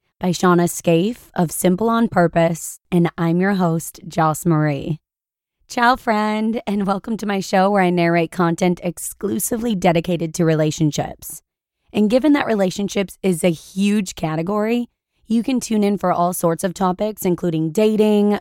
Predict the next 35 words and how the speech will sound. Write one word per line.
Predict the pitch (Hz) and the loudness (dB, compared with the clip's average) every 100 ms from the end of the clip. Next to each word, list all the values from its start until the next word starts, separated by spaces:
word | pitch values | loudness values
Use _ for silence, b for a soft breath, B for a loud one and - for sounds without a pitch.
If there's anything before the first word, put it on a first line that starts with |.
| - | -4
breakups, | 180 185 185 190 175 170 - - | 0 0 2 2 2 0 -4 -2
marriage, | 185 196 196 196 190 185 - _ _ _ - | 2 4 4 4 4 2 -2 _ _ _ -6
parenting, | 254 254 247 247 240 226 233 | -2 0 0 2 2 0 0
or | 214 214 220 | 0 0 -2
even | 214 226 240 | -4 -2 -2
how | 226 | 0
to | 226 | 2
improve | 220 - 202 180 | 2 0 -2 0
the | 190 | 0
relationship | 175 170 160 180 180 170 | 2 0 0 0 0 0
you | 160 | 2
have | 160 156 | 2 -2
with | 151 | -4
yourself. | 151 - 143 95 - _ _ _ _ _ _ _ | -6 -4 -6 -6 -14 _ _ _ _ _ _ _
And | - 190 | -2 2
today, | 214 214 240 285 277 | 4 4 2 -2 -4
I'm | 208 208 | -6 -6
super | - - 208 208 | -6 -2 0 -2
excited | 214 - 175 170 170 | -4 -2 0 0 0
to | 180 | 2
narrate | 170 160 165 160 | 2 4 2 2
a | |
parenting | - 160 160 190 185 | 0 -2 -2 -2 0
post | 202 214 - | 0 0 -2
from | - 180 | -2 2
yet | 170 165 | 4 4
another | 165 160 175 214 | 4 4 4 2
new | 240 | 4
author | 220 180 185 | 4 4 2
and | 190 208 | -2 -2
site | - 156 160 | -2 0 0
here | 165 160 | 0 2
on | 156 | 2
my | 156 | 0
show. | 151 151 143 160 | 0 0 0 -2